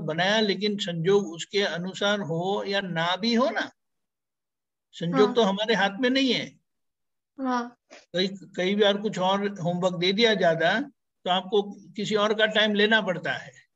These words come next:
Speaker 1: लेकिन
Speaker 2: हाँ।
Speaker 1: जब जब आप लेंगे तो आपको पता भी रहेगा कि ये time रह गया है, उसका cover करना है।
Speaker 2: हाँ।
Speaker 1: तो बाद में cover कर लेने का। आज अगर समझो science में ज्यादा time लिया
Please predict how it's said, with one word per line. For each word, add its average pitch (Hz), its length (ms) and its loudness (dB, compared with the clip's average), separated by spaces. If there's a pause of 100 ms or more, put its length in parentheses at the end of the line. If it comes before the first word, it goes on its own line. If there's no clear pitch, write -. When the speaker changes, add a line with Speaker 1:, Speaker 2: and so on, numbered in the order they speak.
(440)
Speaker 1:
लेकिन 202 380 2
Speaker 2:
हाँ। 226 220 -2
Speaker 1:
जब 175 200 -8
जब 262 220 4
आप 254 200 2
लेंगे 226 580 4
तो 240 140 -2
आपको 214 280 0 (120)
पता 240 260 0
भी 294 160 2
रहेगा 247 380 4
कि 233 180 -6 (120)
ये 233 120 6 (140)
time 226 320 2
रह 196 260 4
गया 233 280 4
है, 220 380 0
उसका 208 420 -4
cover 196 440 -2
करना 175 420 -4
है। 151 220 -6 (1080)
Speaker 2:
हाँ। 254 320 -10 (420)
Speaker 1:
तो 247 80 -8
बाद 247 200 0
में 285 140 -6
cover 440 260 -2
कर 240 160 0
लेने 180 260 -2
का। 165 120 -6 (1040)
आज 220 280 4
अगर 233 460 6
समझो 214 300 4
science 214 400 0
में 220 140 2
ज्यादा 196 260 2
time 208 300 0
लिया 196 260 4